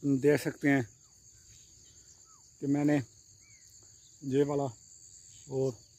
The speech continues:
ये वाला, ये वाला, इतना चारा जो है ना, वो काट के रख दिया है। ये देखें, तो अभी जिसने उठाना है ना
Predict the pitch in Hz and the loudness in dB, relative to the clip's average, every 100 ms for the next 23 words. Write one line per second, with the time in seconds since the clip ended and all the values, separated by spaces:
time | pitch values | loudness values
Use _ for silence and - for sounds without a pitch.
0 | - - - - - - - 131 139 147 | -20 -20 -20 -20 -20 -20 -12 2 4 6
1 | 143 139 123 - - - - - - - | 4 2 -2 -12 -20 -20 -20 -20 -20 -20
2 | 127 135 147 143 135 123 - - - - | -6 -2 0 0 0 -2 -10 -20 -20 -20
3 | - - - - - - - - 131 147 | -20 -20 -20 -20 -20 -20 -8 0 4 8
4 | 143 143 139 139 135 - 127 131 131 131 | 10 10 10 10 8 8 8 10 10 10
5 | 123 120 110 - _ _ _ _ 123 127 | 10 8 4 -8 _ _ _ _ 6 10
6 | 131 123 - 123 113 147 123 110 127 147 | 10 8 6 6 8 8 8 8 10 12
7 | 131 110 _ _ _ - - - - - | 12 8 _ _ _ -20 -20 -20 -20 -20
8 | - - - - - - - - 127 120 | -20 -20 -20 -20 -20 -20 -12 6 10 10
9 | 113 117 113 107 123 120 117 117 127 123 | 8 8 8 8 8 8 10 10 10 10
10 | 123 135 131 127 117 123 131 120 | 8 8 8 8 6 8 8 6